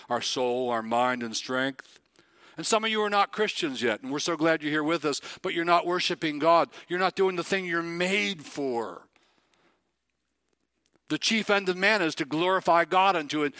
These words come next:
enjoy him forever. You're not enjoying him, and you're not glorifying him. But you can believe on the Lord Jesus Christ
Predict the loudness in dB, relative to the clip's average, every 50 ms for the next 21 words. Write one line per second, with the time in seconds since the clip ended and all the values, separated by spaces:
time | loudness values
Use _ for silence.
0 | -8 0 2 2 2 0 -6 -6 -2 0 2 2 4 4 4 4 2 2 2 2
1 | 2 2 2 -2 -2 -2 0 2 2 2 2 2 0 -2 -2 -4 -12 -12 -6 -6
2 | 0 4 4 4 4 4 0 -2 -2 0 2 2 4 2 2 2 2 0 0 -2
3 | -6 -6 -4 -2 -2 0 2 4 2 2 2 0 0 2 4 4 4 2 4 4
4 | 4 4 4 2 0 -2 -2 -4 -4 -6 -8 -18 -20 _ _ _ _ _ _ _
5 | _ _ _ _ _ _ _ _ _ _ _ -6 -6 -4 -6 -4 -4 -2 0 0
6 | 2 2 2 0 -2 -4 -10 -20 -20 _ _ _ _ -20 -20 _ _ 0 4 4
7 | 6 6 6 4 4 2 2 0 0 2 2 2 2 0 0 0 0 0 0 -2
8 | -4 -4 -4 -4 0 2 2 2 2 0 -4 -8